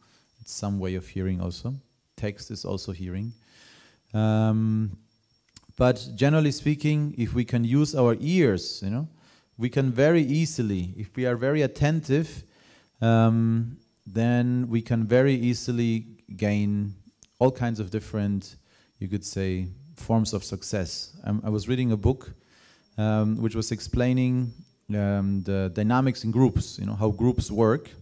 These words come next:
And they were trying to examine different groups and how they, you know, how groups are successful, groups that are weak, groups that are strong, you know. Groups,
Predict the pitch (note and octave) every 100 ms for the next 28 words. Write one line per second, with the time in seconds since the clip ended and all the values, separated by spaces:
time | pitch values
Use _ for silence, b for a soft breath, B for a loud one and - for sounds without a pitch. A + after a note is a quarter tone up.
0 | - b b b b b b A2+ A#2 A#2
1 | A2+ - A#2+ A#2 A#2 A2+ B2 B2+ A#2+ A2+
2 | - A#2+ A#2+ A#2+ A#2 G#2+ B2 B2 A2 A2
3 | B2 - G#2+ F#2+ A2+ A2 G#2+ G#2 G2+ F#2+
4 | - _ _ _ _ A2 A2+ B2 A#2 -
5 | A#2 G#2+ G2+ G2+ - B2+ A#2+ - A2 A2
6 | G#2+ A2+ - _ - G2+ G2+ F#2+ G2 A#2+
7 | B2 - _ A#2 F2+ F#2+ G2 F#2 - A#2+
8 | A2+ A#2 A2+ G#2 D#3 - B B B B
9 | B B _ _ - G#2+ C3+ C3 - -